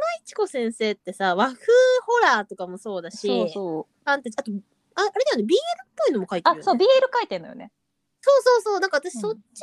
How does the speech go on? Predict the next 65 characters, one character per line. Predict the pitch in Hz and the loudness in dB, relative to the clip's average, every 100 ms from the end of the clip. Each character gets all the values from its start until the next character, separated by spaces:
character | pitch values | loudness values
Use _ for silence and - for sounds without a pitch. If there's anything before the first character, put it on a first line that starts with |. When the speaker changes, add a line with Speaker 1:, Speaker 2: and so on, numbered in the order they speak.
| 679 | -4
Speaker 1:
も | 440 | -2
よ-、 | 294 587 - | 0 0 -2
あ | 277 | -6
ん | 262 | -2
ま | |
読 | 269 262 | -2 -2
ん | |
だ | 214 | -4
こ | 190 | -8
と | 175 | -10
な | 180 | -12
く | _ | _
て。 | 165 156 160 _ - _ _ _ | -6 -6 -6 _ -20 _ _ _
あ | - | -8
れ | 330 | -2
だ | 427 | 0
よ | 220 | 0
ね。 | 185 185 - - | -2 -6 -10 -8
百 | 480 | -6
鬼 | - | 2
夜 | 285 | 0
行 | 254 277 | 2 -2
賞 | 294 220 | 0 -2
っ | 185 | -2
て | - | -8
さ、 | - 185 | -4 -2
あ | 175 | -2
の、 | 180 180 | -4 -4
Speaker 2:
う | |
ん。 | 208 | -4
Speaker 1:
あ | 240 | -6
れ | 262 | -10
で | |
し | 302 | -4
ょ？ | 302 302 - | -2 -2 -2
眠 | 254 302 494 | 4 6 6
気 | 571 539 523 - | 4 2 2 0
に | 392 | 0
連 | 403 | 0
載 | 392 | -2
さ | 381 330 | 0 -2
れ | |
た | 302 | -2
や | 285 | -4
つ | |
だ | 175 | -4
よ | 156 | -10
ね。 | 165 - _ - | -12 -18 _ 0
Speaker 2:
あ、 | 294 330 | 4 4
そ | 427 | 2
う | 403 | -2
そ | 359 294 | -2 -6
う | |
そ | 269 | -6
う | 240 | -10
そ | 196 165 | -8 -4
う。 | |
Speaker 1:
だ | 339 | -2
よ | 220 | 0
ね。 | 180 165 180 | -2 -4 -4
眠 | 226 269 311 | -4 -4 -10
気 | - | -6
だ | 302 | -2
よ | 202 | -2
ね。 | 156 | -4